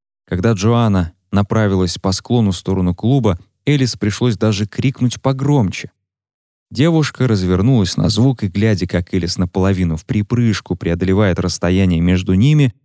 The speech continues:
не проявила ни малейших признаков узнавания. Одета она была в коричневую флиску — синие обтягивающие вельветовые брюки и тёмно-коричневые сабо. Причём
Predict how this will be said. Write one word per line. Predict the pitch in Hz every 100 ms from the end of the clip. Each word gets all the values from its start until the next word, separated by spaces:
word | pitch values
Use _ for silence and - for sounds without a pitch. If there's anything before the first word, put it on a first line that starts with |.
| _
не | - 117
проявила | 113 123 123 127
ни | 117 117 190
малейших | 202 185 147 147 - 139 -
признаков | 95 87 87 90 -
узнавания. | 87 95 90 82 - 107 _ _ _ _ _ _ _ -
Одета | 92 95 175 180 139
она | 131 127
была | 120 120
в |
коричневую | - 113 113 - 90 87
флиску — | 85 - 151 165 - 127 - _ -
синие | - 185 170 110
обтягивающие | 92 98 90 92 87 - 90
вельветовые | 87 95 95 90 92 92
брюки | 92 175 170 139
и | - 110
тёмно-коричневые | 104 - 160 160 147 127 117 107 107 - 98 98 101 95
сабо. | - 98 92 98 98 85 _ _ _ _
Причём | 95 95 - 151 143